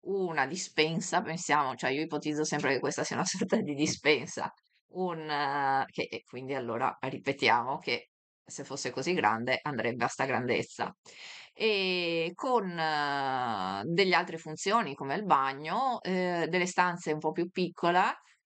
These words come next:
e quindi potrebbe essere il retro, anche perché vedendo qua c'è l'ascensore, quindi probabilmente, eh, questa è proprio un, una specie di cavedio o una zona centrale dell'area condominiale.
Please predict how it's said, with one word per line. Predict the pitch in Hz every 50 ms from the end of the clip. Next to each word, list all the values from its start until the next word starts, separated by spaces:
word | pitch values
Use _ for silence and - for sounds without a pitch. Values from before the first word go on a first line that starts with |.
| _ _ -
e | - 302 285 294 262 208 - -
quindi | - 202 180 185
potrebbe | 190 190 208 202 214 190 165 151 151 156 156
essere | 139 123 120 - - - - 151 147 151 156 151 - -
il | - 170 165 151
retro, | 147 139 127 123 120 - - 147
anche | 160 123 - 139 147
perché | 160 147 - 147 131
vedendo | 139 139 135 123 113 143 143 135 139 -
qua | - 139 143
c'è | - - 127
l'ascensore, | 123 147 - - 139 160 - - 131 131 131 135 135
quindi | 131 131 139 139
probabilmente, | - 135 135 143 139 135 135 139 139 151 156 156 143 135 127 123 135 139 - 127 131 131 131 131 -
eh, | - 139 139 - -
questa | - 135 131 - - 131
è | 131
proprio | - 123 127 127 - 139 135 131 127
un, | 127 120 120 120 123 123 127
una | 127 127 123 123 117 117 - 135 139
specie | 139 - - 135 - - 139
di | 135 131
cavedio | - - 131 123 117 110 107 110 147 135 120 131 131
o | 127 123 113 - 131 131 117 120 135 127
una | 127 123 120 120 123 120 113 117 113 139
zona | 156 139 139 127 127 123
centrale | 131 - - - 139 139 143 139 139 139 131 123 120 120 123 123 123 120 117 113 101 -
dell'area | 135 143 127 127 123 123 127 139
condominiale. | - - 135 135 131 131 127 117 101 78 76 76 71 76 104 107 -